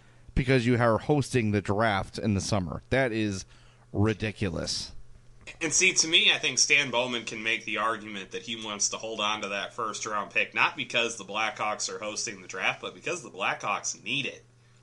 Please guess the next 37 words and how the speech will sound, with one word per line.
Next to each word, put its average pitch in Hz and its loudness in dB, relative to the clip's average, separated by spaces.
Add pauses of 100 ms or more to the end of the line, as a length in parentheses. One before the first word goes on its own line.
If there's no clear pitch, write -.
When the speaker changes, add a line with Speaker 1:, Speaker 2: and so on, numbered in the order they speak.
(180)
Speaker 2:
They 127 0
need 151 -2
to 127 -2
start 123 0
getting 127 0
those 107 -4
kinds 113 -4
of, 107 -4 (520)
I, 143 -2
I 147 4
know, 160 2
like, 131 0
toward 143 -2
the 123 0
end 123 -2
of 110 -4
the 104 -4
first 113 -4
round, 107 -2
you 98 -12
can't 110 -4
really 101 -6
consider 101 -6
a 95 -8
guy 95 -4
high-end 104 -4
in 98 -12
terms 104 -8
of 98 -10
being 101 -6
a 95 -10
prospect, 110 -4 (480)
but 170 0
at 151 -8
the 170 -4
same 190 0
time, 143 0